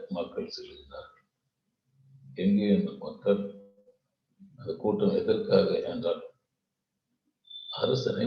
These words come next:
பல்லக்கில் தூக்கி செல்கின்றார்கள். தூக்கி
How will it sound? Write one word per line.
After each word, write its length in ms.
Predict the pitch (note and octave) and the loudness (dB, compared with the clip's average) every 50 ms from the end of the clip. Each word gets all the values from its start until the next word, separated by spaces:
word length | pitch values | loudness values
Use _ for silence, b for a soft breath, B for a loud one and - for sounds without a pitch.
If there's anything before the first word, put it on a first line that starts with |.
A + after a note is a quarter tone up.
| A2+ - G2+ | -2 0 2
பல்லக்கில் 600 | G#2 G2+ A2 A#2+ B2+ B2 - - A#2 G#2+ G2+ - | 2 2 4 4 4 4 2 0 -2 -2 0 0
தூக்கி 240 | G3+ - - - F#3+ | 0 -2 0 -2 -4
செல்கின்றார்கள். 840 | - - F#3 - - - - - - B2 A2 - - - - _ _ _ _ _ _ _ _ _ _ _ _ _ _ _ _ _ _ _ _ _ _ _ _ _ - - - - _ _ _ _ _ _ _ _ - | -4 -4 -4 -6 -8 -10 -12 -8 -6 -6 -6 -6 -8 -16 -20 _ _ _ _ _ _ _ _ _ _ _ _ _ _ _ _ _ _ _ _ _ _ _ _ _ -20 -20 -20 -20 _ _ _ _ _ _ _ _ -4
தூக்கி 260 | A#2 A#2 A2+ - F#2+ | -2 0 0 0 -2